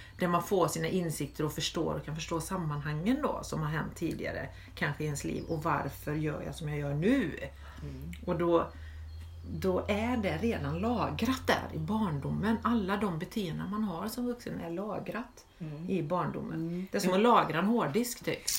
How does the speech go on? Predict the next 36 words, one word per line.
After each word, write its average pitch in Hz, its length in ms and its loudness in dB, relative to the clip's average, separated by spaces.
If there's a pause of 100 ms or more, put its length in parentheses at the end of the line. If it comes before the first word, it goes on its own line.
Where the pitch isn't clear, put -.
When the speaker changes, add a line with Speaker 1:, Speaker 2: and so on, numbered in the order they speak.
(100)
Speaker 2:
Det 185 140 6
är 214 40 8
väl 220 200 8
det 214 140 8
vi 208 120 2
finns 330 140 4
Speaker 1:
Och 202 80 6
ska 208 100 12
Speaker 2:
i 220 40 12
Speaker 1:
man 233 180 12
rensa 254 400 10
den 226 160 8
hårddisken 196 680 4
så 196 100 -4
kan 196 160 0
man 208 100 4
inte 202 140 0
bara 170 400 4 (380)
rensa 190 540 4
den 165 400 2
från 170 220 -6 (220)
Speaker 2:
Säger 165 360 4
han. 151 300 6 (120)
Speaker 1:
det 180 60 2
här 269 420 6
medvetandet. 143 640 2
Speaker 2:
Mm, 160 220 0
det 175 80 0
säger 170 160 4
Speaker 1:
Säg-, 180 120 12 (100)
Speaker 2:
han. - 100 -4
Speaker 1:
säger 170 240 8
Speaker 2:
Ja. 147 60 6
Speaker 1:
han, 220 260 10
ja. 156 100 2
Speaker 2:
Mm. 139 260 0